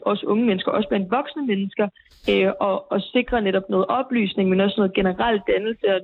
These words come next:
og en generel forståelse for, hvilken kultur vi, vi som samfund ønsker at skabe omkring teknologien.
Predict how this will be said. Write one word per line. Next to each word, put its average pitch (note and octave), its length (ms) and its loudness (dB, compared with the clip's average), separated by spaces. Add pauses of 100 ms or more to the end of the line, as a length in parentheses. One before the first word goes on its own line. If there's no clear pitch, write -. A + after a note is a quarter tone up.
(120)
og G3 80 0
en F#3 80 -2
generel G#3 360 -2
forståelse A#3 560 -2
for, G3 220 0 (280)
hvilken A3+ 280 0
kultur G#3 420 0
vi, F3+ 220 -2 (280)
vi G3+ 160 2
som F#3 160 0
samfund G3 420 0
ønsker F3+ 220 0
at F3+ 60 -2
skabe F#3 260 0
omkring F#3 320 -2
teknologien. F#3 640 -2